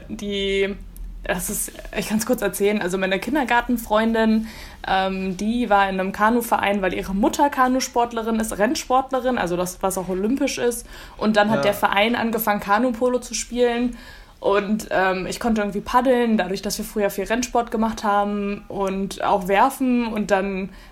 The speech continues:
Speaker 1: hat die Mutter von ihr eine Damenmannschaft gegründet und, äh, dann war klar, dass ich da auch sein musste. Und dann hat's
Speaker 2: Okay,
Speaker 1: irgendwie
Speaker 2: okay, okay.
Speaker 1: so viel Spaß gemacht und man hat sich so gut weiterentwickelt, dass man dachte, okay,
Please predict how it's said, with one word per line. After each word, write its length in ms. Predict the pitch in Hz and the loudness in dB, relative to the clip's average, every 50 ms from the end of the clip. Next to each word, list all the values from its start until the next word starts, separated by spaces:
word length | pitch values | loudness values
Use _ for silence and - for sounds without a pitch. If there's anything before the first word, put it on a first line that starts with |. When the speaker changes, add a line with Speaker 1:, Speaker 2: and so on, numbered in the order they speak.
| - | -2
Speaker 1:
hat 180 | - 214 208 214 | -2 -2 0 -2
die 80 | 196 196 | -2 -2
Mutter 300 | 202 240 233 254 240 220 | 0 0 0 -2 -4 -4
von 160 | - 220 214 | -4 -4 -2
ihr 100 | 208 202 | -2 -2
eine 140 | 190 190 180 | -2 -2 0
Damenmannschaft 600 | 175 170 185 226 254 247 240 226 240 247 226 - | 2 2 2 4 2 2 0 0 -2 -6 -4 -4
gegründet 640 | 233 220 226 208 208 220 226 220 208 202 - - - - | -4 -4 -4 -2 0 2 4 4 4 2 0 -4 -10 -10
und, 460 | - - 180 175 185 185 175 - - | -8 -6 -4 -4 -4 -4 -6 -6 -6
äh, 160 | 196 185 180 | -4 -4 -2
dann 160 | 175 175 180 | -2 -2 -2
war 100 | 185 185 | -2 -2
klar, 220 | 185 185 202 190 185 | -2 -2 -2 -2 -2
dass 160 | 190 185 185 | -2 -4 -8
ich 80 | 180 | -8
da 100 | - 196 | -6 -4
auch 100 | - 202 208 | -4 -4 -2
sein 220 | - 226 214 208 | -2 -2 -2 -2
musste. 400 | 202 208 208 - - - 202 190 190 | -2 -4 -6 -8 -4 -2 -2 -2 -2
Und 100 | 190 180 | -2 -4
dann 360 | 180 180 180 180 180 185 180 - - - - - - - - 110 | -4 -4 -4 -4 -4 -6 -8 -10 -14 -20 -20 -20 -20 -14 -8 -6
hat's 160 | 117 107 - | -6 -4 -2
Speaker 2:
Okay, 80 | - 113 104 | -2 -2 0
Speaker 1:
irgendwie 220 | - - - 98 | 0 0 0 0
Speaker 2:
okay, 220 | 190 190 190 202 196 | 0 0 0 -2 -4
okay. 60 | 180 | -4
Speaker 1:
so 140 | 175 208 233 | -4 -2 -2
viel 180 | 226 - 254 254 | 0 0 0 0
Spaß 400 | 254 - 220 214 233 254 - - | 2 4 4 6 6 4 2 0
gemacht 400 | 277 262 247 254 269 247 240 - | -2 0 2 2 0 0 -2 -2
und 60 | 220 | -2
man 100 | 208 208 | 0 0
hat 120 | 233 220 | -2 -2
sich 160 | 220 190 - - | -4 -6 -6 -4
so 180 | 233 247 262 | -2 -2 -2
gut 220 | 220 226 247 226 - | -2 -4 -4 -2 -2
weiterentwickelt, 560 | 226 240 247 262 226 220 233 226 240 226 226 | 0 0 0 0 0 -2 -2 -4 -4 -2 -2
dass 140 | 208 208 214 | -4 -4 -4
man 100 | 202 202 | -4 -4
dachte, 180 | 190 180 - | -4 -4 -6
okay, 380 | 208 202 - - 185 170 175 | -8 -6 -4 -4 -4 -4 -4